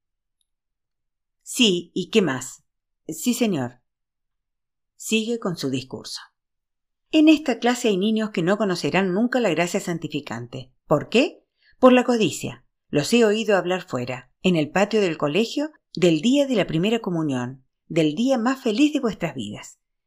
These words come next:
¿Y hablaban de que iban a recibir el cuerpo y la sangre de nuestro Señor? No. Esos pequeños sinvergüenzas,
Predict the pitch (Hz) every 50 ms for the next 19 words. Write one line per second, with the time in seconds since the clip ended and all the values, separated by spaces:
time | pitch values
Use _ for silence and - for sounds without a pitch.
0 | _ _ _ _ _ _ _ _ _ _ _ - 165 165 160 165 202 240 269 269
1 | 254 226 220 - 170 175 196 190 214 202 190 165 151 147 - 143 147 175 180 160
2 | - 165 175 180 180 175 139 127 - 156 165 165 170 160 147 151 151 - 135 -
3 | 127 127 127 139 214 302 349 - - _ _ _ _ _ _ - 117 131 131 135
4 | 131 131 147 160 170 156 139 127 123 127 - _ _ _ _ _ _ _ _ _
5 | - 190 202 - 226 220 220 202 202 233 226 233 233 226 240 214 202 190 180 180
6 | 190 247 269 277 - - 294 285 - -